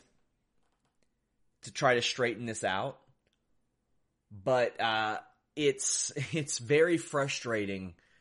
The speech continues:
to have that lumped in, especially after the situation we had a couple weeks ago. Now, also this morning, I had a lot of people say,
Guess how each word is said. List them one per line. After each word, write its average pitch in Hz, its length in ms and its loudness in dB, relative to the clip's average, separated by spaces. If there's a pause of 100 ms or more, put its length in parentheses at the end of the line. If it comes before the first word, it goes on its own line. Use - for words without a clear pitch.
(180)
to 127 80 -6
have 120 140 4
that 113 140 0
lumped 113 220 -2
in, 110 120 0
especially 202 520 2
after 143 200 2
the 135 100 -4
situation 123 540 -4
we 107 80 -4
had 104 140 2
a 98 40 -4
couple 95 240 -6
weeks 90 240 -8
ago. 76 240 -10
Now, 104 240 -4 (100)
also 240 300 2
this 175 180 -6
morning, 147 320 -4
I 110 60 -4
had 131 160 0
a 123 40 2
lot 120 180 2
of 117 80 -8
people 117 240 -8
say, 101 460 -2